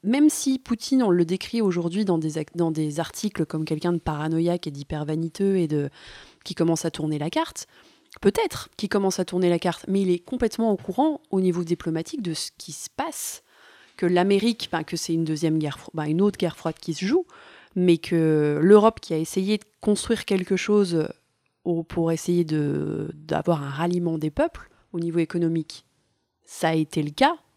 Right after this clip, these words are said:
Euh, au niveau sécuritaire, on ne pèse pas et on a essayé de peser via l'Europe, mais aujourd'hui, diplomatiquement, on a du mal à peser parce que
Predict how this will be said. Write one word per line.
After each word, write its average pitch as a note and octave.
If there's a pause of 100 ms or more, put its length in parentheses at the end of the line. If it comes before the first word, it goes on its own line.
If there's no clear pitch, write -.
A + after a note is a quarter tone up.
(560)
Euh, D#3
au F3+
niveau F3+
sécuritaire, E3+
on E3+
ne E3+
pèse -
pas C#4+
et E3+
on E3+
a F3+
essayé G#3+
de -
peser G3
via E3
l'Europe, F3 (500)
mais F3+
aujourd'hui, F3
diplomatiquement, E3
on G3
a C#3
du C#3
mal A#3
à E3
peser B3+ (440)
parce -
que C#4+